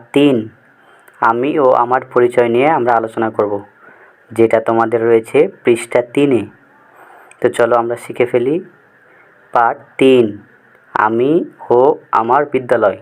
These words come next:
শুনি ও বলি।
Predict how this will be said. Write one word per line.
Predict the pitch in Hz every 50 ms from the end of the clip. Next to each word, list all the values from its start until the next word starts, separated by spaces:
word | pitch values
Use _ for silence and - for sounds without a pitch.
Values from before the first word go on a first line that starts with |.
| - _ _ _ _ _ _ _ _ _ _ _
শুনি | - - - - 127 123 120 117 127 151 175 - - - - -
ও | 113 113 117 139 170 - - -
বলি। | 127 117 117 120 120 113 113 110 101 101